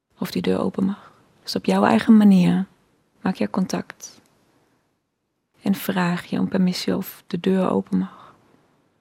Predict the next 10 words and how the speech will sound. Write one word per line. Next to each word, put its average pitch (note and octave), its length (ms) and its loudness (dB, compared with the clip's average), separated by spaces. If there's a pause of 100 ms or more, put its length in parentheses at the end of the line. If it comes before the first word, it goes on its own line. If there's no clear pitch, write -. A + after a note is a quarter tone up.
(1080)
En G3 120 0
die G3+ 120 2
permissie G3+ 440 0
krijg F3+ 420 -6
je. F#3+ 160 -6 (2250)
Dus - 160 -12
je - 160 -2
opent G3 320 -2
de - 100 -4
deur F#3+ 400 -2